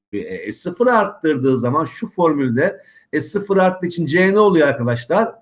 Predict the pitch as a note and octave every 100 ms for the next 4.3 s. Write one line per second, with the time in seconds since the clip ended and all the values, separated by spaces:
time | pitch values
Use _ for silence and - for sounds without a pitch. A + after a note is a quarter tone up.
0 | - C3+ A2 B2+ F3 G#3 G#3 - A3 A#2
1 | - - _ _ - F#2 - D#3+ F#3 -
2 | A#3 A#3 A#3+ - C#3+ G2 - _ _ A2
3 | C3 G#3+ A#3+ G3+ F3+ - D3+ D3 C3+ C3
4 | C3 F#3+ -